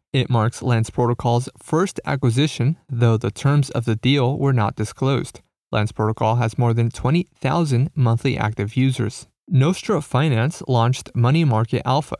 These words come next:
a lending and borrowing platform, to Starknet Alpha mainnet.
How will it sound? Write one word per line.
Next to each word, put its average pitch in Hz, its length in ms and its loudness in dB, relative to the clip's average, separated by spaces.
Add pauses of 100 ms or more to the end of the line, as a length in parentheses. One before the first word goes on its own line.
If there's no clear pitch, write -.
(180)
a 127 120 0
lending 117 380 2
and 113 260 0
borrowing 117 420 2
platform, 143 760 0
to - 120 -2
Starknet 139 540 -2
Alpha 117 300 -2
mainnet. 123 500 0